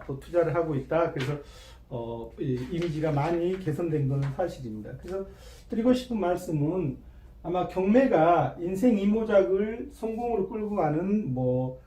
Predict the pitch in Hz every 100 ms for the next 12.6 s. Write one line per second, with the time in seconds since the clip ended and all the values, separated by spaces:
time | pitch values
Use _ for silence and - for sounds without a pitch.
0 | - - - - - 113 147 190 269 262
1 | 180 139 135 127 208 262 202 170 - 147
2 | 147 143 160 127 - 127 120 156 131 117
3 | 135 202 269 277 - - - 165 196 196
4 | - 143 160 165 160 156 175 175 - -
5 | - - 208 208 135 - 131 160 175 123
6 | - - 175 170 160 131 139 135 165 190
7 | - - - - - - 175 156 143 -
8 | 139 156 185 208 - 143 127 123 - -
9 | 170 170 196 156 151 165 190 185 151 127
10 | 120 139 180 156 - - 185 208 170 127
11 | 127 147 202 - - - - - 135 127
12 | 131 - - - 135 127